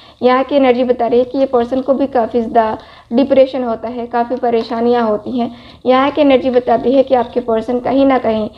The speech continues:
ठीक है, अपने आप को जज भी करते हैं कि क्या ये सही कर रहे हैं या गलत कर रहे हैं, ठीक है? क्योंकि हर इंसान सोचेगा कि किसी की ज़िंदगी में in और out, in और out करने से क्या होता है? commitment तो दे नहीं रहे हो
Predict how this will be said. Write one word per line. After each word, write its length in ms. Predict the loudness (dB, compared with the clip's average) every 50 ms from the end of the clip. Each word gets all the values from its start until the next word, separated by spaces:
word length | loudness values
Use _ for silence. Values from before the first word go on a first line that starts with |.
| -20 -20 -20 -20 _ -2
ठीक 160 | 0 2 2
है, 180 | 2 0 0 -6 -16 -14 _
अपने 260 | -4 -2 -2 -2 -4 -2
आप 280 | 0 -2 -2 -2 0
को 100 | -2 0
जज 260 | 2 2 2 2 0
भी 180 | 0 -2 -2 -2
करते 320 | -2 -4 -8 -8 -8 -10
हैं 260 | -10 -10 -10 -10 -12 -12
कि 180 | -10 -10 -6
क्या 160 | -2 2 2
ये 180 | 2 2 0 -2
सही 280 | -4 0 0 0 0 0
कर 200 | -2 -2 -2 0
रहे 160 | 0 0 0
हैं 160 | 0 0 0
या 120 | 0 0
गलत 300 | 0 0 -2 -2 -4 -4 -8
कर 120 | -10 -8 -6
रहे 180 | -6 -6 -4
हैं, 180 | -6 -8 -10 -12 -16 -20 -20 -20 -12 -4
ठीक 180 | -2 0 2 2
है? 100 | 0 0 -2 -10 -20 -20 _ _
क्योंकि 500 | -6 -4 -2 0 2 2 2 2 0 -2 -6 -10 -14 -2
हर 180 | 0 0 2
इंसान 400 | 2 2 0 2 2 2 2 2
सोचेगा 380 | 2 2 2 4 4 4 4 0
कि 500 | -2 -2 -4 -4 -4 -4 -6 -10 -16 _ _
किसी 220 | -8 -6 -4 -2
की 100 | -2 0
ज़िंदगी 360 | 2 2 2 2 2 2 2
में 180 | 4 4 4 4
in 80 | 4 4
और 60 | 4 4
out, 300 | 4 2 2 2 0 0
in 60 | 0
और 200 | 2 2 0 0
out 100 | 0 -2
करने 280 | -4 -2 -2 -2 -2
से 220 | -2 -2 -4 -4 -4 -8 -16 -20 -20 -20 _ _
क्या 120 | 0 0
होता 300 | 2 2 2 2 2 -2
है? 180 | -8 -10 -14 -18 _ _ _ _ _ _ _ _ _ _ -2
commitment 480 | 2 2 2 2 2 2 0 0 2
तो 80 | 0 0
दे 200 | 2 4 4 4
नहीं 240 | 4 2 2 2 2
रहे 160 | 2 2 2
हो 340 | 0 -2 -4 -8 -10 -12